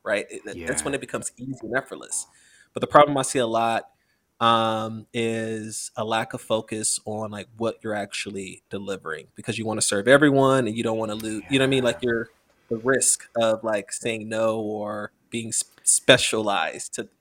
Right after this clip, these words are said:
Speaker 1: you know,
Speaker 2: Yeah.
Speaker 1: presentation. So,
Speaker 2: Yeah,
Speaker 1: yeah.
Speaker 2: and, and that's interesting 'cause I think, you know, one of the biggest objections I usually hear is that, "Oh, I don't want to exclude anybody. You know, we've got such a great product, we don't want to exclude anybody."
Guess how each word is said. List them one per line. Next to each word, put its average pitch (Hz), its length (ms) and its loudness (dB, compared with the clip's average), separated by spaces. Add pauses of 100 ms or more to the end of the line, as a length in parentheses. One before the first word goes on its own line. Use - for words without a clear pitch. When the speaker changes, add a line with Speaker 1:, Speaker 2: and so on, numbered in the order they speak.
Speaker 1:
you 117 80 -10
know, 90 180 -10
Speaker 2:
Yeah. 98 60 -12
Speaker 1:
presentation. 95 560 -6
So, - 280 -6 (480)
Speaker 2:
Yeah, 123 180 -4
Speaker 1:
yeah. 123 120 -6
Speaker 2:
and, 139 140 -6
and 147 80 -4
that's 156 200 0
interesting 127 420 -2
'cause 107 80 -8
I 107 60 -6
think, - 300 -6
you 110 80 -6
know, 107 60 -4
one 120 180 0
of 120 60 0
the 113 80 0
biggest 117 600 -4 (120)
objections 101 640 -6
I 104 480 2
usually 92 560 -6
hear 87 500 -6
is 87 300 -10
that, 90 320 -10
"Oh, 107 140 -2
I 101 80 0
don't 113 220 0
want 107 240 -4
to 107 140 -8
exclude 104 460 -4
anybody. 92 640 -6
You 98 140 -10
know, 87 160 -8
we've 92 280 -6
got - 200 -6
such 131 220 -4
a 107 40 -8
great 101 360 -4
product, 101 580 -4
we 98 120 -6
don't 101 160 -6
want 92 140 -10
to - 80 -10
exclude 110 300 -6
anybody." 85 320 -12